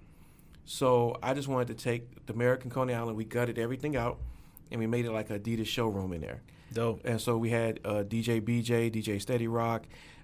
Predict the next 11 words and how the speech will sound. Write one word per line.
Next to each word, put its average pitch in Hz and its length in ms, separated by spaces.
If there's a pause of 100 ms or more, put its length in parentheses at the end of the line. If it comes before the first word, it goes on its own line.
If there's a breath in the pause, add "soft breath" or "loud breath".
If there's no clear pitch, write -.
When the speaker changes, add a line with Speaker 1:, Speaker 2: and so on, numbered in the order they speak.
Speaker 1:
uh, 110 200
D 120 160
J 117 240
in 113 60
there, 117 180
and 110 80
we 110 140
had 107 380 (880)
by 120 220
invite 113 460
only. 107 360